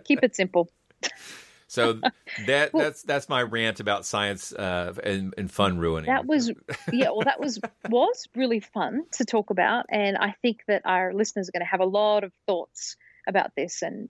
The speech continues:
Speaker 1: certainly it'd be great to hear from people. Uh, who, what do you think about what we've discussed?
Speaker 2: Did
Speaker 1: And
Speaker 2: I get it wrong? Let me know. You know, it's like,
Speaker 1: Mm-hmm.
Speaker 2: and, uh, and Crispin, a lot of you still think I got it wrong about Bigfoot. So, you know, that's <laughs>
Speaker 1: Yeah. <laughs>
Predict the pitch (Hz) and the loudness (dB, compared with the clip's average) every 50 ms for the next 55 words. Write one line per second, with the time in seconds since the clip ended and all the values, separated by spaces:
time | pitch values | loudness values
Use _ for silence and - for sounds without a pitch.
0 | _ _ _ _ - - - 226 214 - 185 175 165 170 170 156 - 160 - - | _ _ _ _ -2 2 4 6 4 4 2 -2 -2 -2 0 2 2 0 0 0
1 | - 185 160 - 170 170 - - 180 - 190 160 - - 165 170 - _ _ _ | -6 -10 -6 -4 -4 -4 -4 -6 -6 -2 -2 -2 0 0 0 0 -2 _ _ _
2 | _ - _ _ - - 175 170 170 175 165 180 170 165 160 180 185 165 170 180 | _ -20 _ _ -2 -2 0 0 0 -2 0 0 0 0 0 0 0 2 2 0
3 | 175 - 196 185 - 170 165 - - _ _ - - - 180 - 208 202 - - | 0 0 0 0 0 0 0 -2 -4 _ _ -4 -2 -2 0 0 -2 -2 0 0
4 | 220 208 226 233 - - - 165 139 139 139 135 151 165 165 127 135 143 160 165 | 0 0 2 2 -2 -2 0 2 2 2 2 0 0 -2 -2 0 -2 -2 -2 -2
5 | 180 196 190 156 151 - 139 151 165 165 165 180 175 104 82 - - - 104 101 | -4 -8 -12 -10 -4 -4 -2 -2 -2 -4 -4 -6 -6 -8 -12 -14 -10 -8 -6 -6
6 | 107 117 123 127 135 - _ - 98 - 214 208 262 294 269 - - - _ - | -6 -6 -8 -12 -16 -20 _ -16 -4 2 4 6 6 6 4 2 -6 -14 _ -6
7 | - - - 98 95 90 90 90 90 92 - - 92 92 95 95 - - 95 92 | -4 -2 -2 0 0 0 0 0 0 -2 -4 -4 -4 -4 -4 -6 -10 -14 -18 -16
8 | - - - - - 95 - - - 90 87 82 87 95 101 101 98 - - 104 | -16 -16 -16 -14 -14 -16 -12 -8 -6 -4 0 2 2 2 2 2 0 -2 -2 -2
9 | 98 - 120 107 95 104 101 95 110 104 87 107 110 107 110 107 - 127 127 131 | -2 -2 -4 -4 -2 -2 -2 0 0 0 0 0 -2 -2 -2 -4 -2 -4 -6 -6
10 | - - - 71 69 - - 78 76 76 76 - - - 131 151 151 127 _ _ | -6 -8 -8 -8 -8 -6 -6 -6 -6 -6 -8 -10 -10 -8 -8 -8 -8 -10 _ _
11 | _ - 92 - - - - - - - 180 - - - 220 220 185 - - 196 | _ -18 -18 -18 -16 -14 -14 -8 -2 -2 -2 2 0 2 2 2 2 2 0 -2
12 | - 226 - - - - 285 277 - - 311 - - - 294 269 - - - 277 | 0 0 0 0 0 0 -2 -2 0 0 -2 -2 -2 -4 -6 -6 -4 -4 -4 -4
13 | - _ - - - _ _ _ _ _ _ - - - - | -4 _ -18 -20 -20 _ _ _ _ _ _ -6 -6 -6 -6